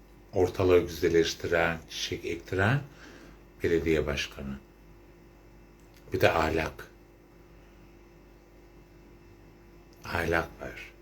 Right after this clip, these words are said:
Tamam mı? Bulduk burunlu Uğur. Başka bir şey söyleyecektim de ondan, onu sevmiyorum.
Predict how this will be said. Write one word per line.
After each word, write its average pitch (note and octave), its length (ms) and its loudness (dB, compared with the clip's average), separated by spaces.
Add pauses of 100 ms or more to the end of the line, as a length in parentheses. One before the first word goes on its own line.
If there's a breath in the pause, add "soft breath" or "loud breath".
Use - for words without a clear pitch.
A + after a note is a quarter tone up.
(1200)
Tamam C#3 320 4
mı? C#2+ 200 -4 (2250)
Bulduk F#2+ 460 6 (220)
burunlu D#2+ 340 -4
Uğur. D2+ 720 0 (1800)
Başka F#2+ 320 6
bir - 60 -4
şey F#2 160 2
söyleyecektim A2 680 2
de F#2 300 4
ondan, F2+ 420 -4 (240)
onu F2 140 -8
sevmiyorum. C2+ 680 -2